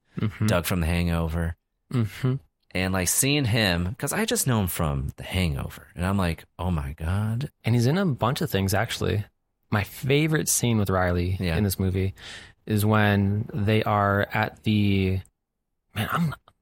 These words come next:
Speaker 1: I'm terrible. I don't know where anything is in Washington
Speaker 2: Oh,
Speaker 1: or
Speaker 2: boy.
Speaker 1: what it's called.
Speaker 2: <laughs>
Speaker 1: Um,
Speaker 2: Washington Monument, my
Speaker 1: the
Speaker 2: friend.
Speaker 1: Library of Congress.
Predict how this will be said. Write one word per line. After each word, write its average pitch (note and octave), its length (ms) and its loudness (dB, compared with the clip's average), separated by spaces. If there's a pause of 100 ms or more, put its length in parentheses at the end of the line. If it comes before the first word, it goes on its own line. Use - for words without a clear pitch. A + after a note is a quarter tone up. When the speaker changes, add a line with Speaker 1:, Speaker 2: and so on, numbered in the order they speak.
(140)
Speaker 1:
I'm G#2 240 0
terrible. F2+ 520 -4
I - 40 -8
don't C3 180 2
know F#2 80 2
where E2 180 -2
anything G2 340 0
is E2 120 0
in E2 60 0
Washington E2 400 -2
Speaker 2:
Oh, E2 60 2
Speaker 1:
or F2 60 0
Speaker 2:
boy. C#2 160 0
Speaker 1:
what G2 140 2
it's - 140 -2
called. - 320 -4 (400)
Speaker 2:
<laughs> A2+ 100 4 (400)
Speaker 1:
Um, G#2+ 560 4
Speaker 2:
Washington B2 500 2
Monument, G2+ 420 2
my - 60 -4
Speaker 1:
the B2 60 4
Speaker 2:
friend. A#2+ 100 4
Speaker 1:
Library B2 420 4
of G#2+ 60 0
Congress. E2+ 500 -2